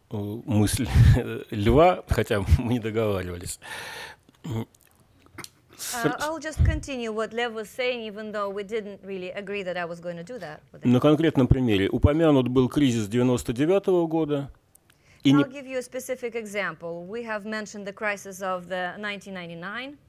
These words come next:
Speaker 1: и нынешняя ситуация.
Speaker 2: and compared it with the current situation.
Speaker 1: Кризис девяносто девятого года был западным.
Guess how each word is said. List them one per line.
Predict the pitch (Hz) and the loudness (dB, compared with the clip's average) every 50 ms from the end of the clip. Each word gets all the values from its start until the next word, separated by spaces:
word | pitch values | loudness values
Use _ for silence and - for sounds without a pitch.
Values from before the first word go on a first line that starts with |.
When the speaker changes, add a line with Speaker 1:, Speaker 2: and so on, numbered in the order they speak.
| _ _ _ _ | _ _ _ _
Speaker 1:
и | 175 175 175 | -2 0 4
нынешняя | 165 151 131 117 104 95 - - 98 92 | 4 6 6 4 4 0 -2 -4 -4 -4
ситуация. | - 98 - - 98 92 87 - - - - - | -6 -6 -6 -4 -4 -4 -4 -6 -10 -12 -10 -8
Speaker 2:
and | 311 320 311 - | -8 -8 -6 -6
compared | - 269 247 - 262 254 233 226 | -8 -8 -4 -4 -4 -2 -2 -4
it | 208 | -6
with | 214 214 | -6 -8
the | 185 208 | -8 -10
current | 196 - 202 196 190 175 | -10 -8 -8 -8 -8 -10
situation. | - 170 - - 180 160 151 139 - - - - - - - _ _ - - - - - - | -14 -18 -16 -14 -14 -14 -14 -16 -16 -20 -20 -20 -20 -20 -20 _ _ -20 -20 -20 -20 -12 -4
Speaker 1:
Кризис | - 131 160 190 165 139 127 110 | 0 4 4 6 6 6 4 4
девяносто | 107 123 127 151 143 - - 110 | 4 4 4 4 2 2 -2 -2
девятого | 98 131 135 123 113 123 120 117 | 0 0 0 2 2 2 0 2
года | 120 143 175 185 160 123 | 2 2 2 4 2 0
был | 107 95 101 135 156 160 160 160 - _ _ | 0 0 0 2 2 2 0 -2 -8 _ _
западным. | 107 90 107 107 - - - 82 80 85 87 90 | -4 0 0 2 4 4 4 4 2 -4 -14 -14